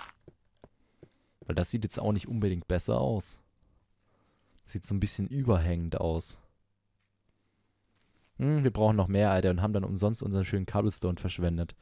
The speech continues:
Die Erde kann ich jetzt aber hier nicht rausnehmen, die werden wir irgendwo anders rausnehmen. Zum Beispiel, nee, hier nicht. Ah, dort.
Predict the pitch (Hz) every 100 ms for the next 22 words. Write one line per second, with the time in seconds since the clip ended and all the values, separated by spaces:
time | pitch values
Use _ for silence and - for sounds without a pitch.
0 | - - - - 98 110 131 113 - 98
1 | 90 127 117 101 120 - 95 95 92 95
2 | 101 101 92 92 101 120 95 90 87 -
3 | 95 107 - 98 95 - 95 90 90 87
4 | 82 - 95 101 143 - - _ - -
5 | - _ - 107 85 90 78